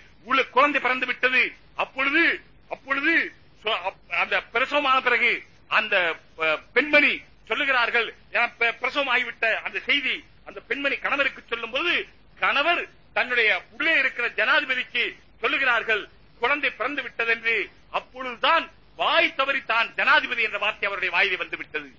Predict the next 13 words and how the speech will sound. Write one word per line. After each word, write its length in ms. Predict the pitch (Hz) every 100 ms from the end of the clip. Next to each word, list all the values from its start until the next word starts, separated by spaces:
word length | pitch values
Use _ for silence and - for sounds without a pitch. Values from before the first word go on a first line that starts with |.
| - - - -
அதுவரை 460 | 185 214 240 330 349 233 - -
தான் 220 | 233 226 -
ஜனாதிபதி 600 | 262 339 349 339 339 320
என்று 180 | 302 294
கூட 180 | 311
காட்டிக் 300 | 254 240 -
கொள்ளவில்லை. 460 | 220 208 196 202 196 143 - - -
இதுதான் 480 | 214 254 254 226 - - -
இஸ்லாம் 500 | 220 - 262 254 165 - - - -
வழிகாட்டுகிற, 640 | 208 311 262 254 226 220 220 156 - - - -
வழிகாட்டுகிற, 640 | 285 285 269 - 214 240 196 - -
மக்களுக்கு 520 | 143 202 - 302 - -
சொல்லுகிற 340 | 247 277 254